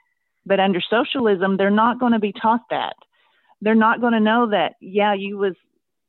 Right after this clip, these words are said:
brought up in a home that sometimes you didn't even have electric because mom and dad couldn't afford the electric bill, but you bec-, you can become something better than that in America.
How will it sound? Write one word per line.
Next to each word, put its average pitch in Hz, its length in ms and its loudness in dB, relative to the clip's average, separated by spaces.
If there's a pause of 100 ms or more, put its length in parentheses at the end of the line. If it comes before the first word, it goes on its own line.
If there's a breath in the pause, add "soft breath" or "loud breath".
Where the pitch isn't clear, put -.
brought 202 300 0
up 202 220 -2
in 185 100 -4
a 156 140 -2
home 202 300 -2
that 190 220 -2
sometimes 196 460 -2
you 190 100 -8
didn't 196 200 -2
even 190 180 -4
have 185 200 -2
electric 185 480 0
because 180 320 -4
mom 185 200 2
and 185 100 -4
dad 185 200 0
couldn't 180 200 -2
afford 190 360 -2
the 170 80 0
electric 170 420 -4
bill, 233 260 2 (340)
but 170 180 -4
you 226 100 -2
bec-, 214 140 0 (180)
you 254 440 4
can 208 140 2
become 185 440 0
something 190 400 0
better 190 300 2
than 156 200 -2
that 170 300 0
in 165 80 -6
America. 160 520 -4